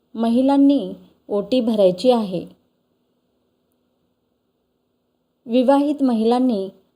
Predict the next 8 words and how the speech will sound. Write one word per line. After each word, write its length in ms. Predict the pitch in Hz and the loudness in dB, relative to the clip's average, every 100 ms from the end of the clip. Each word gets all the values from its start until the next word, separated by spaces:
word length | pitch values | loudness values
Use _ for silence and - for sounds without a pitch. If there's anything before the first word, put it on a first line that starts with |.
| _ _ - | _ _ -4
ओटी 300 | 226 226 269 | -2 2 0
भरण्यासाठी 840 | 233 202 202 233 247 220 190 165 - _ _ _ _ _ _ _ _ _ _ _ | 0 -2 -4 -4 -6 -6 -8 -10 -12 _ _ _ _ _ _ _ _ _ _ _
सर्वात 500 | - 214 208 262 262 | 0 0 2 -2 -2
आधी 500 | 226 190 247 220 190 - _ _ - | -2 -2 -2 -4 -6 -12 _ _ -2
एक 280 | 233 254 247 | 2 2 0
नारळ 400 | 214 190 226 233 208 - 214 | -2 0 0 0 -4 -10 -8
लागेल, 520 | 196 185 208 190 165 - _ _ _ _ _ _ _ _ _ _ _ _ _ _ | -4 -4 -4 -6 -8 -14 _ _ _ _ _ _ _ _ _ _ _ _ _ _
त्यासोबत 720 | 214 202 208 220 220 233 185 | -2 -2 -2 -2 0 0 -2